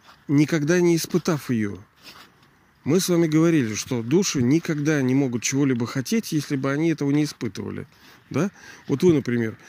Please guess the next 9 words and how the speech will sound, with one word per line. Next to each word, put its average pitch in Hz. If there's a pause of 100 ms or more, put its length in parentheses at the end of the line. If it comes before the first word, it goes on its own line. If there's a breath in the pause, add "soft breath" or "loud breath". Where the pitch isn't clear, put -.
(440 loud breath)
ну, 143
стремитесь, 151
вам 123
кажется, 151
что 139
мир 165
должен 139
быть 135 (120)
совершенным. 117